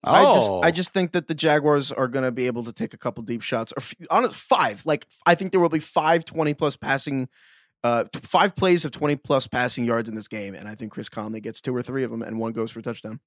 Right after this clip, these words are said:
Speaker 2: All right.
Speaker 1: So, going Chris Conley.
Speaker 2: I like it.
Speaker 1: Although I wanna give a shout out to Isaiah Ford, who I'm not picking because we have no idea if Devontae Parker or Albert Wilson will play this week. But if both Parker and Wilson are out, Isaiah Ford against the Giants is intriguing.
Speaker 2: There you go.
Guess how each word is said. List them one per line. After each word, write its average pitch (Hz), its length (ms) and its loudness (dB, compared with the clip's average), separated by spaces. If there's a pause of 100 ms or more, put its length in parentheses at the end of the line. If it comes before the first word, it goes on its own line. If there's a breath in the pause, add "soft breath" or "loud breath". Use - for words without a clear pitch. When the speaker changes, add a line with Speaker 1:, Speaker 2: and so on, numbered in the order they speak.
(140)
Speaker 2:
All 104 80 -2
right. 107 180 0
Speaker 1:
So, 110 200 -4 (140)
going 135 200 -2
Chris 151 180 -4
Conley. 123 340 -4 (720 soft breath)
Speaker 2:
I 95 120 -6
like 135 220 -2
it. - 120 -8 (220)
Speaker 1:
Although 165 180 6
I 170 80 10
wanna 226 220 6
give 233 160 4
a 208 60 4
shout 190 360 4
out 196 140 4
to 180 160 2
Isaiah 147 340 4
Ford, 123 360 -2
who 120 100 -4
I'm 120 80 -2
not 139 180 -2 (180)
picking 160 420 -2
because 127 220 -10
we 120 100 -6
have 104 120 -10
no 117 140 0
idea 113 260 -4
if 104 120 -10
Devontae 110 380 -8
Parker 113 280 -6
or 110 40 -8
Albert 101 180 -10
Wilson 110 320 -10
will 101 40 -14
play 110 160 -10
this 98 160 -14
week. 98 240 -14
But 104 180 -6 (420)
if 117 260 -4
both 139 280 -2
Parker 165 320 0
and 165 80 2
Wilson 151 220 0
are 120 60 0
out, 107 240 -2 (200)
Isaiah 135 280 2
Ford 131 300 -2
against 107 220 -8
the 101 60 -16
Giants 101 360 -12
is 98 100 -16
intriguing. - 500 -16 (460)
Speaker 2:
There 107 100 -2
you 101 80 -6
go. 120 180 -8